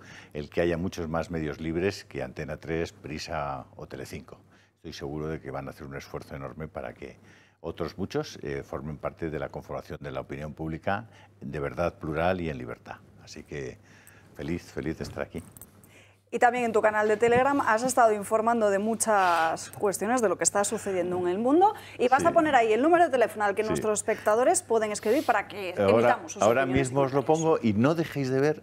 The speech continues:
Speaker 1: un vídeo de un, una persona que estaba viviendo en Gran Bretaña, en Londres, se marchó a trabajar en Noruega y explica qué rayos están haciendo el sistema de, de, digamos, de defensa de la infancia noruego,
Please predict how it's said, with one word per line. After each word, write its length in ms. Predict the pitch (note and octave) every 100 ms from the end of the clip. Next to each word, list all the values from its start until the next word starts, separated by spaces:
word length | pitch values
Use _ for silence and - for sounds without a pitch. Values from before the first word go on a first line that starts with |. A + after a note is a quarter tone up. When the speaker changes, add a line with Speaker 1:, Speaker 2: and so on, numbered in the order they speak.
| -
Speaker 1:
un 180 | A#2+ A2+
vídeo 420 | A2+ F2+ E2 D#2 -
de 240 | F2+ F2
un, 240 | G#2+ D3+ E3 - - - -
una 240 | E2+ F#2+
persona 460 | A2 - E3 E3 A#2
que 360 | F2 D2+ B1+ -
estaba 300 | - E2 E2+
viviendo 360 | F#2 F#2+ F#2+
en 140 | F#2 F2
Gran 160 | F2+ F2+
Bretaña, 360 | F2 D3 E3+
en 120 | D#2+
Londres, 560 | F2+ C3+ D3 F3 E3 - - - -
se 140 | - F#2
marchó 320 | D#2+ - G2+
a 60 | F#2
trabajar 420 | F2+ E2+ - G2+
en 180 | F#2+ F#2
Noruega 460 | G2+ A#2+ D3 F3+ B3 - - - - _
y 220 | A2+ B2
explica 580 | A2 - A2+ G2+ A#2+ - - -
qué 220 | A2 G#2 -
rayos 560 | G2+ E2+ G#2+ A2+ A#2 A#2
están 340 | - - G2+
haciendo 500 | G2 - G2 E2 D2+ -
el 140 | F2
sistema 600 | F2 E2+ B2+ A#2 G#2 D2+ -
de, 220 | D#2+ D2+ -
de, 380 | C#2+ C2+ G#1+ G1+
digamos, 540 | B1 E2+ F2+ D#2+ - - - - -
de 100 | F2+
defensa 460 | F2+ A2+ A2+ G#2
de 80 | G2
la 80 | F2+
infancia 680 | E2 G#2 G2 - F2 D#2
noruego, 500 | D#2+ D#2+ F#2 G#2+ D#3